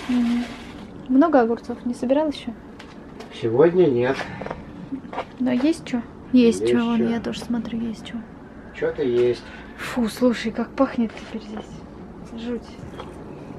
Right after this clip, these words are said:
Speaker 2: Ой-ё.
Speaker 1: <laughs> Прям кошмар. Сегодня будешь поливать помидоры, правильно?
Speaker 2: Да.
Speaker 1: Я просто смотрю, ты там отщепил всё.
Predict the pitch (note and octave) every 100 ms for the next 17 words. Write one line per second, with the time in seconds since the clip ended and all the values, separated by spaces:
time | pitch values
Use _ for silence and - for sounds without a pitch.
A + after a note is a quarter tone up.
0 | - - C3+ C3+ A#2+ A2+ B2 B3 - -
1 | - - C4+ C4+ - - - - - -
2 | - - B3+ - - - - - C#4+ -
3 | - - - - - - - F4+ - -
4 | - - - - - - D#4+ F4+ C#4+ C#4+
5 | D4 - C4 C4 C#4 - C4+ B3+ A3+ G3
6 | G3 C4 E4+ C4 G#3 - G3+ G#3 - -
7 | - - - - - - - - - -
8 | - - - - A3 G#3 A3+ - A#3+ A#3+
9 | C4+ C#4 A#3 A3 G#3+ A3 - A#3 A3 G#3+
10 | - A3+